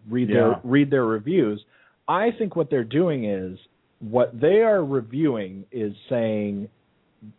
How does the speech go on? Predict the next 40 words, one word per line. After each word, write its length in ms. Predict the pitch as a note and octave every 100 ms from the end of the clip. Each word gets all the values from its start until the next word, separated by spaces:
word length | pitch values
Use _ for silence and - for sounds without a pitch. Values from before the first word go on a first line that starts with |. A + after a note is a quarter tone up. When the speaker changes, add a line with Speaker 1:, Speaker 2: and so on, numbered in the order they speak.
| G#2 A2
Speaker 1:
the 100 | A2 -
theoretical 640 | F3+ B2 D#3 - B2+ G#2+
thing 440 | A#2 G2 F#2 F2+ F#2 _
Speaker 2:
Right. 160 | G2+ F2
Speaker 1:
can't 280 | C#3 C#3+ C3
be 120 | A#2+
Speaker 2:
Can't 80 | G#2+ A2+ G#2
be 80 | G2+
Speaker 1:
good, 40 |
Speaker 2:
good. 220 | G2+ G2
Speaker 1:
and 160 | C#3 C3+
they're 100 | D#3
pretending 840 | D#3 F3 - - C#4 D4 F#3 B2+ G#2+
that 100 | G#2+
what 160 | A2+ A2+
they're 100 | G#2
doing 320 | A2 G#2 G#2
is 140 | G#2+ G#2
saying 500 | A#2+ A2 G#2 G2 F#2+
Speaker 2:
Right, 240 | F#2+ G2 -
the 60 |
movie 380 | C3 D#3 D#3 D3
Speaker 1:
these 80 | -
are 60 |
Speaker 2:
wasn't 160 | C#3+ -
Speaker 1:
things 80 | B2+
Speaker 2:
good. 80 | A2+
Speaker 1:
about 320 | G#2+ G#2 E2+
Speaker 2:
Yeah, 20 | G2+
Speaker 1:
these, 60 | -
Speaker 2:
right. 180 | A2+ A2+
Speaker 1:
about 300 | G#2+ G#2 G#2
this 180 | G#2
movie. 360 | A#2+ D3 G2+ F2+ _ - - - _ _ -
I 280 | F#3 A#3+ C4+
think 200 | C4 A3
you 100 | G3
could 140 | F3
have 260 | C#3+ C#3 B2+
the 120 | A#2+